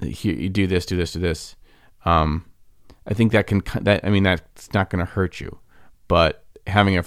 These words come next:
a deeper conversation around why you're saying what you're saying and having them look at the model with you and envision how it could be different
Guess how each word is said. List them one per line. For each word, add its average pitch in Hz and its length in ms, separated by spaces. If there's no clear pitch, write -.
a 104 80
deeper 92 340
conversation 87 640
around 87 680
why 90 280
you're 85 180
saying 82 300
what - 120
you're - 80
saying 78 420
and 82 520
having 92 440
them 87 240
look 95 240
at 101 140
the 92 80
model 90 420
with 92 280
you 90 240
and 85 520
envision 92 720
how 92 340
it 82 100
could 90 160
be 85 140
different - 440